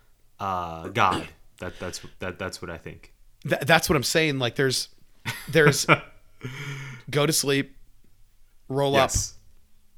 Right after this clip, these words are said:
Speaker 2: there's
Speaker 1: Yeah, may-, maybe that, that cool, uh, high knee in the corner.
Speaker 2: The high knee in the
Speaker 1: High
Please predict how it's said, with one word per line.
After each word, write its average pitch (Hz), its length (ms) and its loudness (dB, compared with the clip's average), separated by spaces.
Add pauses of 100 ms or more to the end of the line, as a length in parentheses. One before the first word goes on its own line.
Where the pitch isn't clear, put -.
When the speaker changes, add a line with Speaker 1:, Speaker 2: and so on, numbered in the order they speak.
(1300)
Speaker 2:
there's 139 240 4
Speaker 1:
Yeah, 107 200 2
may-, 151 160 8
maybe 139 260 6
that, 123 280 6
that 113 200 0
cool, 113 420 -4
uh, 92 180 0
high 113 260 2
knee 101 440 -6
in 107 140 -8
the 98 80 -6
corner. 104 480 -6
Speaker 2:
The 123 80 4
high 127 180 6
knee 127 140 -2
in 123 60 -2
the 127 60 -2
Speaker 1:
High 131 140 8